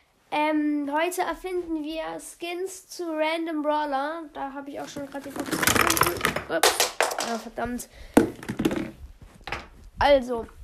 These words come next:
Mm. Dann fangen wir mal an. Ähm, mach ich mal die Box auf. Wo ist das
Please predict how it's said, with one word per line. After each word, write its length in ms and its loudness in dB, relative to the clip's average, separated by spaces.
Mm. 380 -8
Dann 280 2
fangen 360 -6
wir 80 -2
mal 160 -4
an. 240 -6
Ähm, 240 -6
mach 160 -12
ich 180 -20
mal 160 -10
die 100 -8
Box 280 -14
auf. 180 -12
Wo 80 -18
ist 160 -16
das 180 -20